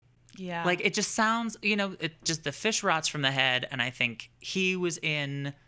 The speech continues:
Speaker 2: a chaotic place. And so the whole thing got chaotic.
Speaker 1: I'd say from here they go on to talk about what happened with I Think Not, and that
Speaker 2: That, that whole separation from the network.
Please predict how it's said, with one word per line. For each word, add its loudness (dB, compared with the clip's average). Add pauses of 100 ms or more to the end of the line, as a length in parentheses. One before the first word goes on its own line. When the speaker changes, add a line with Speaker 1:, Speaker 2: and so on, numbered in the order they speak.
(200)
Speaker 2:
a 0
chaotic 2
place. 0
And -10
so -4
the -6
whole -2
thing -4
got -2
chaotic. -6 (580)
Speaker 1:
I'd -2
say -2
from -4
here -4
they -6
go -6
on -6
to -12
talk -8
about -4 (500)
what -4
happened -8
with -8
I -8
Think -10
Not, -8 (680)
and -2
that -4 (100)
Speaker 2:
That, 0
that 0
whole -4
separation -4
from -8
the -6
network. -6